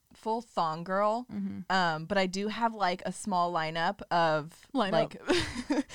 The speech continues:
Speaker 1: <laughs> of, like, uh, like, boy booty shorts.
Speaker 2: I have those, but I don't wear them out. I wear them to bed.
Speaker 1: I wear 'em under sweats if I'm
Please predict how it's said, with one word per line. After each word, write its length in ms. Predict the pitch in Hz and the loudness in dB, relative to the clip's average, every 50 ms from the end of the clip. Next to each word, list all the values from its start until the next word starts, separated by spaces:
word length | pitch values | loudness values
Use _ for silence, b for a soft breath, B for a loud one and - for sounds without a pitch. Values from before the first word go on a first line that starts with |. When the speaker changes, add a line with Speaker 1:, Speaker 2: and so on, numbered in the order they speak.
| B B B | B B B
Speaker 1:
<laughs> 200 | B B B - | B B B 4
of, 200 | 185 196 190 180 | 6 6 6 6
like, 260 | 185 175 175 175 - - - | 4 4 4 2 0 -2 0
uh, 300 | 175 170 165 160 160 151 135 | 4 6 6 6 6 4 4
like, 180 | 160 175 170 151 | 2 0 0 0
boy 340 | - 175 165 160 160 165 160 | 0 0 2 2 2 0 -2
booty 260 | 160 160 147 - 143 | -4 -6 -6 -6 -8
shorts. 600 | - - 143 139 135 95 - - - - - - 247 - - | -8 -6 -6 -6 -6 -8 -10 -12 -14 -14 -14 -14 -2 4 6
Speaker 2:
I 80 | 254 277 | 6 8
have 220 | 269 269 262 247 | 10 10 8 8
those, 200 | 247 311 320 277 | 6 2 0 2
but 100 | 254 262 | 4 4
I 60 | 247 214 | 4 4
don't 180 | 196 208 208 135 | 6 4 4 4
wear 100 | 214 214 | 4 2
them 120 | 220 202 - | 2 2 2
out. 220 | - 175 180 190 156 | 2 2 2 2 2
I 40 | 190 | 2
wear 100 | 185 180 | 2 0
them 180 | 180 165 160 | 0 -2 -4
to 60 | 180 165 | -6 -4
bed. 220 | - 190 - - - | -2 -2 0 2 2
Speaker 1:
I 80 | 190 | 2
wear 120 | 190 196 190 | 4 2 2
'em 120 | 202 208 - | 0 0 -2
under 320 | - 185 180 180 180 175 | -2 -2 -2 -2 -4 -4
sweats 440 | 160 - - - 156 139 - - - - | -6 -6 -4 -2 -2 -2 -2 -4 -8 -12
if 120 | - - | -10 -8
I'm 240 | 143 135 131 127 117 | -8 -6 -6 -8 -10